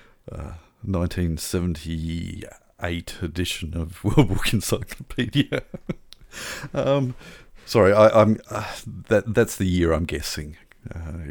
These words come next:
it, it would have been my late primary school years that we, we got that. I should point out that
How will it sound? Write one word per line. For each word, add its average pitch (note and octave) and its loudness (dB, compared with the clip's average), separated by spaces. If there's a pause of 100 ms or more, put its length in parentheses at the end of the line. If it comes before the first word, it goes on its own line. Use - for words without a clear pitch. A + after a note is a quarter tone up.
(220)
it, - -6
it F2 -8 (440)
would F#2 -2
have F2 -2
been E2 0
my D#2+ -4
late E2 -4
primary D#2 -4
school D2+ -8
years D#2 -10
that - -16
we, E2 -18 (180)
we F2+ -10
got - -16
that. - -14 (880)
I A2 0
should - 0
point G#2+ 2
out F#2 0
that - -6